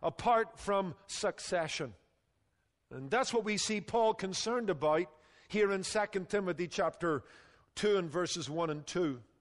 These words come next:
If I take the Ferguson analogy, Paul is seeking to create and establish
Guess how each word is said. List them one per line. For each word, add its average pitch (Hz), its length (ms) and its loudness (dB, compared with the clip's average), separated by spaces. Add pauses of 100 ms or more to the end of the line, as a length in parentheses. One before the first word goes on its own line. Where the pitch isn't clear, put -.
(920)
If 196 160 -2
I 202 140 4
take 214 360 0
the 175 180 2 (160)
Ferguson 202 600 0
analogy, 185 720 2 (280)
Paul 226 360 4
is 190 140 2
seeking 214 480 -4
to 185 180 -2
create 185 640 2 (300)
and 202 120 -2
establish 214 720 2